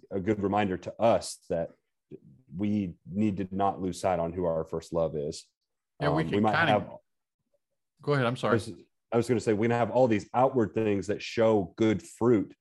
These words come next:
Speaker 1: but inwardly, what, what are we?
Speaker 2: Yeah. We can kind of s-, get on spiritual autopilot where things are going well and we kind of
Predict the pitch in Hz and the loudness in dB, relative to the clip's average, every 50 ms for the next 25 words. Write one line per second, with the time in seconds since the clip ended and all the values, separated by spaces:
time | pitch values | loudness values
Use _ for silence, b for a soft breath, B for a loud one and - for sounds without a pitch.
0 | _ _ _ _ _ _ - 113 - - 120 127 123 113 104 95 87 90 90 87 | _ _ _ _ _ _ -2 -2 -2 2 2 2 4 4 2 2 0 0 0 0
1 | 87 80 98 101 101 - - _ _ - 67 69 90 104 107 107 95 92 90 87 | 0 0 0 -2 -2 -4 -10 _ _ -20 -16 -12 -4 0 2 2 4 2 2 0
2 | 82 73 65 64 60 - _ _ _ _ _ _ _ _ _ _ _ - 85 87 | 0 -2 -6 -10 -14 -18 _ _ _ _ _ _ _ _ _ _ _ -14 -12 -12
3 | 85 85 - _ _ b b b b b b 139 147 131 143 113 - - 170 180 | -12 -14 -18 _ _ b b b b b b -4 -4 -2 -4 -6 -2 0 0 0
4 | 175 160 127 - - - - - 156 139 139 131 113 104 - - - - 131 131 | 0 0 -2 -4 -6 -10 -14 -8 -4 -2 0 0 0 -2 -4 -6 -4 -2 -2 -2
5 | 127 - - 110 - - 113 110 113 120 110 110 - 117 107 107 104 104 98 - | -2 -2 -6 -8 -6 -4 -2 0 0 0 -2 -2 -2 -2 0 0 0 -2 -4 -6
6 | - 104 92 - - 123 123 110 107 - 101 95 104 107 104 101 98 104 104 104 | -8 -10 -8 -6 -4 -4 -4 -4 -6 -10 -10 -8 -6 -4 -4 -4 -2 -2 0 0
7 | 101 104 104 101 101 104 101 b b b b b b b _ 73 92 92 95 92 | 0 2 0 0 0 -2 -4 b b b b b b b _ -8 -6 -4 -4 -6
8 | - - 120 120 117 110 104 90 | -4 -2 0 0 0 0 -2 -4